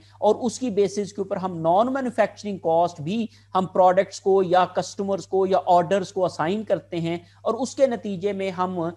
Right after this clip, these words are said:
उनकी जो प्रॉफिटेबिलिटी होती है वो ज्यादा एक्यूरेटली कैलकुलेट कर सकते हैं। तो इस लिहाज से हम ये कह सकते हैं कि these are the three reasons due to which profit margins under traditional and activity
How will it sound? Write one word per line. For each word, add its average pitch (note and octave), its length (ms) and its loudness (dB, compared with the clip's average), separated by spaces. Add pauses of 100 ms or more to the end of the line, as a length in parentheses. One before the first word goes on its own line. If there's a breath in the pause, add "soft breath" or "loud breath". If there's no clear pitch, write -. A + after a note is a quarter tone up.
(180 soft breath)
उनकी G3+ 280 -4
जो F#3+ 100 2
प्रॉफिटेबिलिटी F#3+ 880 0
होती F#3+ 340 -2
है F3 80 0
वो F3 140 -2
ज्यादा E3+ 320 2 (180)
एक्यूरेटली E3+ 720 -2
कैलकुलेट D3 580 2
कर D3+ 80 2
सकते F3+ 460 -6
हैं। D#3 200 0 (240 soft breath)
तो A3 60 -4
इस A3+ 140 -2
लिहाज G3+ 220 6
से G#3 100 0
हम G3 120 -2
ये F#3+ 80 0
कह F#3+ 180 2
सकते F#3 360 -4
हैं F#3 180 -2
कि G#3 120 -2
these F#3+ 340 0
are F#3 100 2
the F#3+ 180 2
three A#3+ 300 0
reasons E3 600 0 (280 soft breath)
due A#3+ 300 6
to A#3 120 2 (100)
which F#3+ 280 2 (400 soft breath)
profit A#3+ 380 6 (120)
margins F3+ 580 6 (100)
under F#3 320 4 (200)
traditional E3+ 800 0
and F#3 200 0 (120)
activity G#3+ 480 -2